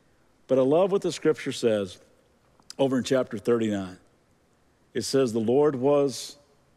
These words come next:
with Joseph." And we've talked about this before, how God's will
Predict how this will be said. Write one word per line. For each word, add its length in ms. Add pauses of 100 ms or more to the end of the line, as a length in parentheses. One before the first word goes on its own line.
(840)
with 420 (500)
Joseph." 380 (1400)
And 80
we've 120
talked 280
about 180
this 140
before, 420
how 100
God's 320
will 420